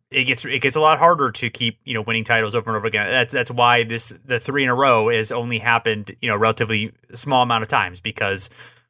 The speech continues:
uh, it, it just, it becomes a grind. It becomes hard. It, it's tough. You know, these guys get older, and, you know,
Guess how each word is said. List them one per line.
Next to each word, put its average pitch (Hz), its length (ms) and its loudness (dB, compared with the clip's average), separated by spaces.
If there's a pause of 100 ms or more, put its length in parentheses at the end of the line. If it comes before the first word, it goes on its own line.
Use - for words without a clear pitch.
(120)
uh, 98 240 2
it, 104 180 -4
it - 160 -2
just, 104 180 -6
it 104 120 -8
becomes 120 260 -2
a 127 60 -6
grind. 123 360 2
It 113 40 -4
becomes 110 280 -6
hard. 117 300 4
It, 110 220 -6
it's 117 160 -8
tough. 117 360 0
You 113 120 -8
know, 104 40 -6
these 104 140 -8
guys 113 300 2
get 117 140 -2
older, 170 520 4
and, 117 340 4
you 120 120 -8
know, 107 200 -4